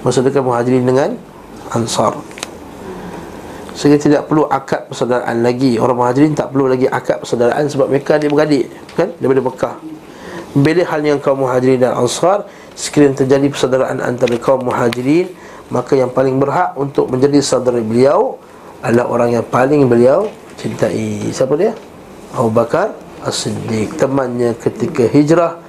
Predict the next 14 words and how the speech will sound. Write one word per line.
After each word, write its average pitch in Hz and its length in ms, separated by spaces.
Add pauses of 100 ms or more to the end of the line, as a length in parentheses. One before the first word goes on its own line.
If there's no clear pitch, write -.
(420)
temannya 120 640
di 110 80
dalam 139 480 (560)
gua, 131 480 (320)
serta 123 400
sahabat 127 560
paling 120 300
mulia 156 480 (400)
dan 120 160
paling 123 320
utama, 135 480
iaitu 131 480 (400)
Abu 120 160
Bakar 147 420